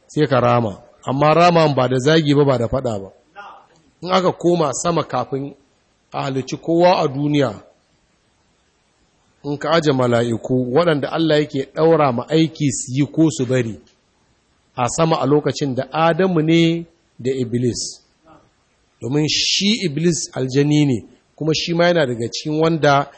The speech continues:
shari'a ke hawa kan shi. Kuna fahimtar wannan da kyau ko? To shi Iblis da shi Adamu,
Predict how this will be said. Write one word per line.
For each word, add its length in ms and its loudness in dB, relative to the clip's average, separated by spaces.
shari'a 380 -4
ke 180 -8
hawa 260 -2
kan 240 -6
shi. 220 -18
Kuna 240 2
fahimtar 280 2
wannan 260 2
da 80 -2
kyau 200 -2
ko? 160 -8
To 100 0
shi 240 0
Iblis 680 2
da 100 -6
shi 300 -4
Adamu, 500 4